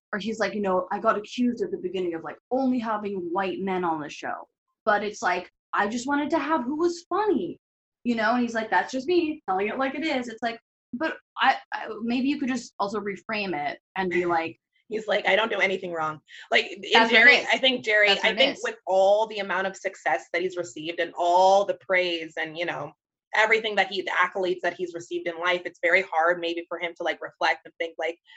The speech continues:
Speaker 2: "I didn't do any," <laughs> how could you say I've done anything wrong when look what I've achieved,
Speaker 1: That's
Speaker 2: right?
Speaker 1: a
Speaker 2: Like,
Speaker 1: really good
Speaker 2: and
Speaker 1: point.
Speaker 2: also, I've, not only back then, like, I'm still honored and revered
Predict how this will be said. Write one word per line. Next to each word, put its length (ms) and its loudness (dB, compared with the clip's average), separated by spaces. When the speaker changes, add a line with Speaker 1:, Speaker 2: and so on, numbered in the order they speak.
Speaker 2:
"I 60 6
didn't 160 4
do 100 8
any," 200 6
<laughs> 420 -4
how 220 6
could 100 6
you 100 8
say 200 4
I've 120 4
done 140 4
anything 380 -2
wrong 340 2
when 160 -4
look 200 0
what 100 4
I've 160 4
achieved, 560 -14
Speaker 1:
That's 140 2
Speaker 2:
right? 80 6
Speaker 1:
a 20 2
Speaker 2:
Like, 140 0
Speaker 1:
really 200 0
good 140 -2
Speaker 2:
and 80 6
Speaker 1:
point. 140 6
Speaker 2:
also, 400 4
I've, 360 6
not 180 2
only 400 0
back 280 0
then, 300 6
like, 200 -8
I'm 160 4
still 560 0
honored 500 2
and 260 2
revered 640 0